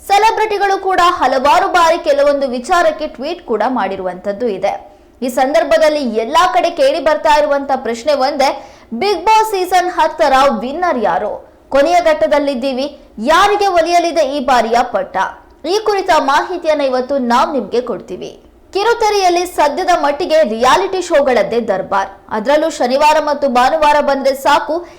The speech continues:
ಎಲ್ಲಾ ಚಾನೆಲ್‌ಗಳಲ್ಲೂ ರಿಯಾಲಿಟಿ ಶೋಗಳೇ ಕಾಣಿಸ್ಕೊಳ್ತವೆ. ಆದ್ರೆ ಕೇವಲ ವಾರಾಂತ್ಯದಲ್ಲಿ ಮಾತ್ರವಲ್ಲದೆ ಇಡೀ ವಾರ ಪ್ರಸಾರವಾಗುವ ರಿಯಾಲಿಟಿ ಶೋ ಅಂದ್ರೆ ಅದು ಬಿಗ್ ಬಾಸ್.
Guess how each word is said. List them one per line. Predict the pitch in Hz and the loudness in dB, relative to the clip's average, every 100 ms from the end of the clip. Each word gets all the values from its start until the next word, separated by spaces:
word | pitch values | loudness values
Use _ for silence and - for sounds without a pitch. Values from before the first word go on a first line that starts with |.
| - | -16
ಎಲ್ಲಾ | 208 302 370 403 403 403 | -4 0 2 4 2 2
ಚಾನೆಲ್‌ಗಳಲ್ಲೂ | 359 320 330 302 285 277 302 | 2 2 2 2 2 2 0
ರಿಯಾಲಿಟಿ | 240 247 302 370 349 349 | 0 2 4 2 -2 -2
ಶೋಗಳೇ | 294 262 254 302 | 0 2 0 -2
ಕಾಣಿಸ್ಕೊಳ್ತವೆ. | - 202 202 - 208 - 196 185 - - - - | -2 -4 -6 -10 -10 -8 -4 -4 -6 -18 -20 -6
ಆದ್ರೆ | - 427 440 427 | 2 2 2 -4
ಕೇವಲ | 427 339 339 349 320 | 0 2 4 4 4
ವಾರಾಂತ್ಯದಲ್ಲಿ | 247 277 359 427 403 359 359 359 | 4 4 4 2 0 2 2 2
ಮಾತ್ರವಲ್ಲದೆ | 311 311 311 302 302 302 294 294 | 0 2 2 2 4 4 2 2
ಇಡೀ | 220 240 330 | 0 -4 -4
ವಾರ | 381 349 339 | 2 2 4
ಪ್ರಸಾರವಾಗುವ | 330 254 254 294 294 285 277 269 262 | 2 0 2 2 4 4 2 4 2
ರಿಯಾಲಿಟಿ | 226 214 247 320 330 330 | 2 2 2 0 -4 -6
ಶೋ | 320 247 | 0 2
ಅಂದ್ರೆ | 254 285 254 - - - | 2 2 0 0 -16 -4
ಅದು | 269 226 240 | 0 0 -2
ಬಿಗ್ | 202 196 - | -6 -10 -6
ಬಾಸ್. | 196 160 - | -4 -4 -6